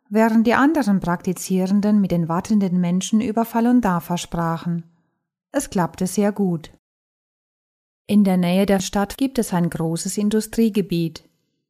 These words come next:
Ein Mitarbeiter einer Kunststofffabrik kam vorbei und sah die Praktizierenden schreiben und die Reimpaare verteilen. Er freute sich und bat den Praktizierenden,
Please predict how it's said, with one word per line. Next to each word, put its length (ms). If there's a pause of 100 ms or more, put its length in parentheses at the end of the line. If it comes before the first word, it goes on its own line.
(100)
Ein 160
Mitarbeiter 680
einer 240
Kunststofffabrik 1000
kam 260
vorbei 600 (260)
und 200
sah 260
die 100
Praktizierenden 1000
schreiben 580
und 160
die 80
Reimpaare 680
verteilen. 800 (840)
Er 140
freute 420
sich 480
und 240
bat 340
den 160
Praktizierenden, 1160